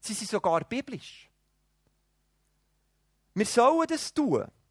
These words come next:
Aber ich sehe auch eine Gefahr drin.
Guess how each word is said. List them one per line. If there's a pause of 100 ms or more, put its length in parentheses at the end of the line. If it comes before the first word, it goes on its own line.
(3250)
Aber
ich
sehe
auch
eine
Gefahr
drin.